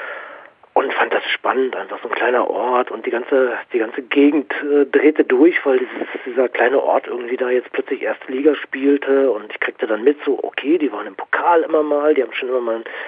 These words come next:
Erstligisten geschlagen, ist so eine kleine Fußballstadt, sowas ganz Besonderes. Da bin ich wieder zurück nach meinem Job und, ähm, hab so ein bisschen den Weg des Vereins verfolgt und bin dann im Frühjahr,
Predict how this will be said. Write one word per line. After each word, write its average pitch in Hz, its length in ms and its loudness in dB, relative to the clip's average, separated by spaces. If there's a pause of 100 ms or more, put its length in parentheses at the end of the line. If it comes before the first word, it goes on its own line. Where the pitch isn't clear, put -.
(220)
Erstligisten 135 680 -4
geschlagen, 131 600 0
ist - 180 -16
so 113 80 -8
eine 104 100 -10
kleine 117 280 -2
Fußballstadt, 139 760 2 (580)
sowas 120 140 -4 (100)
ganz - 140 -18
Besonderes. 107 640 -4 (1500)
Da 156 60 4
bin 185 160 2
ich 180 40 0
wieder 165 200 6
zurück 170 300 2
nach 170 160 0
meinem 180 280 4
Job 180 260 4 (320)
und, 151 380 0
ähm, 139 420 0
hab 135 120 -8 (100)
so 143 100 4
ein 139 100 -2
bisschen 139 220 -2
den 131 200 0
Weg 147 160 2
des 147 120 2
Vereins 131 340 -4
verfolgt - 540 -2 (720)
und 135 220 -2
bin 135 140 2
dann 135 240 2
im 127 320 -10
Frühjahr, 160 640 2